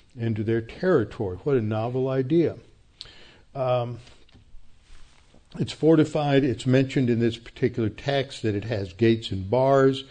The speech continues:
And, uh, <clears throat> so this was a, a part of the defensive, uh, perimeter around, uh, Israel. The modern name of the location is Kirbet Keilah. See, Keilah is the Arabic that,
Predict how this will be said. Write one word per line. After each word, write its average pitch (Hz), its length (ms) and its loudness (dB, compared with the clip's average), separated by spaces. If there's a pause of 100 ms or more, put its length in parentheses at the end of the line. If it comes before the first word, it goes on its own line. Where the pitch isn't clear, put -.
(520)
And, 123 340 2
uh, 110 360 -8 (220)
<clears throat> 117 220 0
so 113 260 0
this 131 300 2
was 135 220 2
a, 113 160 -2 (140)
a 104 180 -4
part 123 420 0
of 113 300 -4
the 107 140 0
defensive, 139 880 -2 (280)
uh, 104 200 -4
perimeter 117 840 2 (480)
around, 113 800 0 (440)
uh, 110 160 -4 (120)
Israel. 110 560 2 (760)
The 117 100 0
modern 135 500 2
name 135 240 2
of 117 80 -2
the 117 80 0
location 120 800 0
is 120 300 -2
Kirbet 113 520 -2
Keilah. 175 640 4
See, 113 320 -4
Keilah 123 600 2
is 104 140 -4
the 117 180 0
Arabic 117 580 0
that, 110 380 -6